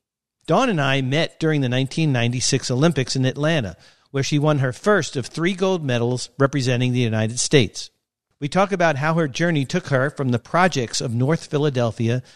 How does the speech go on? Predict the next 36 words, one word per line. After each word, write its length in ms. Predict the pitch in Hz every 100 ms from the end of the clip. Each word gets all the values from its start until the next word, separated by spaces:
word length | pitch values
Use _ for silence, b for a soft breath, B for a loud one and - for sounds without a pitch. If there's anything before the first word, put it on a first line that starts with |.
| b _
to 100 | 135
the 120 | 120
University 600 | 135 170 160 165 - 156
of 80 | 143
Virginia, 540 | 135 117 160 120 - - b b -
the 180 | 131 151
A 160 | 156
B 240 | 156 165 160
L, 260 | 127 95 - b b
being 240 | - 165 156
voted 460 | 139 180 147 113
one 160 | 135 160
of 100 | 135
the 80 | 123
fifteen 540 | - 202 - 190 180
best 320 | 131 170 -
players 440 | - 170 170 139 113
in 140 | 120
W 360 | 107 151 175 170
N 200 | 151 151
B 180 | 151 151
A 120 | 139
history 640 | 110 202 - 120 113 147 B B
and 200 | 135 156
ultimately 640 | 196 214 220 160 135 139 143
enshrined 760 | 139 - 165 160 139 135 135 B B -
into 240 | 165 156
the 140 | 135
Naismith 600 | 127 139 156 - 156 139 -
Basketball 560 | 135 135 143 127 135
Hall 260 | 107 127 131
of 140 | 123
Fame 320 | 131 123 120
in 240 | 123 123 120
twenty 320 | - 123 123
thirteen. 640 | 117 120 113 - 110 92